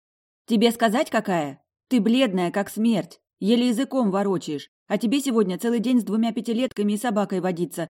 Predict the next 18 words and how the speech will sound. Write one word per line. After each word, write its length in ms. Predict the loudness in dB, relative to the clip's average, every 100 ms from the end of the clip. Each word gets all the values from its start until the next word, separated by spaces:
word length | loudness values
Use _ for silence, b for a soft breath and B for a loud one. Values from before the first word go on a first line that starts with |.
| _ -2
Вот 260 | 0 2
какая!» 500 | 0 -2 -2 -4 -6 _ _ _ _ _ _
Нравоучительно 840 | -2 0 2 0 -2 -4 -2 -2 -2
рычит 360 | -4 -6 -6
в 40 | -4
мою 220 | -2 -2
сторону 380 | -6 -6 -4 -4
подруга, 560 | -6 -6 -6 -6 -8 -10
наливая 500 | -6 -4 -4 -4 -4
мне 200 | -2 -4 -4
крепкий 420 | -8 -8 -6 -6
зеленый 360 | -4 -4 -4
чай, 380 | -6 -8 -10 -10 _ _ -10
а 60 | -8
себе 260 | -6 -6
кофе 340 | -6 -6 -6 -8
из 100 | -8
кофемашины. 720 | -8 -6 -8 -8 -8 -8